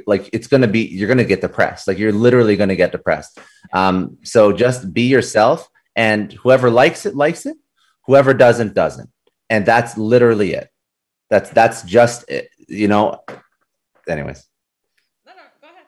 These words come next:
Speaker 1: Yeah, no, I was gonna, I was gonna say, don't go into this speaking about stuff you don't know about.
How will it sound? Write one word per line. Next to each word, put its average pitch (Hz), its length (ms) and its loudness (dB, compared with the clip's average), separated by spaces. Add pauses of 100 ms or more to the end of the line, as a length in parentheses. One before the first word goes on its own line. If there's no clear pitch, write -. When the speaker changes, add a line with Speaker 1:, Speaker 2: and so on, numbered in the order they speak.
(460)
Speaker 1:
Yeah, 120 360 -2
no, 151 120 4
I 139 80 6
was 131 100 2
gonna, 135 240 2
I 127 80 2
was 123 100 2
gonna 135 140 0
say, 127 360 2 (760)
don't 139 400 0 (460)
go 120 240 2
into 123 300 -4
this 82 520 -8 (400)
speaking 127 540 -2
about 104 240 2
stuff - 360 -2
you 92 60 -4
don't 85 240 -2
know 82 160 -2
about. 87 400 -4